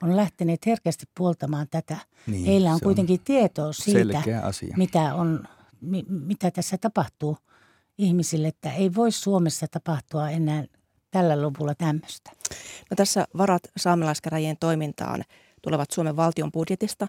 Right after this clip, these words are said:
Speaker 3: ja käräjien tehtävänä on jakaa nämä varat parhaaksi ta-, katsotulla tavalla. Kyseessä on siis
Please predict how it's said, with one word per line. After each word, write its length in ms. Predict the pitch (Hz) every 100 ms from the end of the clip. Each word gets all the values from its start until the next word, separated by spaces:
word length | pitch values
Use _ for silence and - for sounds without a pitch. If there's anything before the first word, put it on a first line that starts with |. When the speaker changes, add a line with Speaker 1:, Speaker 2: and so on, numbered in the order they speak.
| _ _ _
Speaker 3:
ja 60 | -
käräjien 420 | 175 180 180 160 147
tehtävänä 480 | 185 185 - 151 139
on 120 | 147
jakaa 300 | 151 156 156
nämä 260 | 147 147 147
varat 260 | 151 143 - -
parhaaksi 460 | 156 156 143 - -
ta-, 140 | - -
katsotulla 520 | 151 - - 147 143 -
tavalla. 320 | 160 151 147 -
Kyseessä 360 | 175 156 -
on 120 | 147
siis 280 | - 165 -